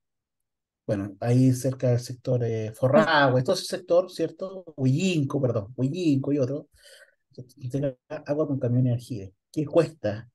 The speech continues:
que el gobierno regional haga un plan de política de agua para poder hacer A P R, agua potable rural, o cualquier otro tipo de proyecto para que esta gente pueda tener acceso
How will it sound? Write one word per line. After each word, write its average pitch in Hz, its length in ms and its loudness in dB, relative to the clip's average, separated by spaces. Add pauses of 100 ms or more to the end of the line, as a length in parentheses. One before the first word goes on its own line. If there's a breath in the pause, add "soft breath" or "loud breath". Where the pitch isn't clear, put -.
(100)
que - 100 -4
el 110 60 -2
gobierno 113 320 -2
regional 131 540 0 (420 soft breath)
haga 117 200 0 (220)
un 110 140 -4
plan 123 160 4
de 117 80 2
política 120 420 -2
de 107 160 2
agua 127 320 4
para 107 240 -2
poder 113 160 -4
hacer 117 280 -6 (580 soft breath)
A 151 240 2
P 143 300 6
R, 151 340 0
agua 123 220 0
potable 120 280 2
rural, 131 300 0
o 120 160 -4
cualquier 143 280 -2
otro 147 100 0
tipo 143 180 -6
de 135 60 -6
proyecto 139 400 -2
para 120 180 -4
que 131 80 -8
esta 123 140 -6
gente 123 280 -6
pueda 117 140 -2
tener 113 160 -4
acceso 127 440 -4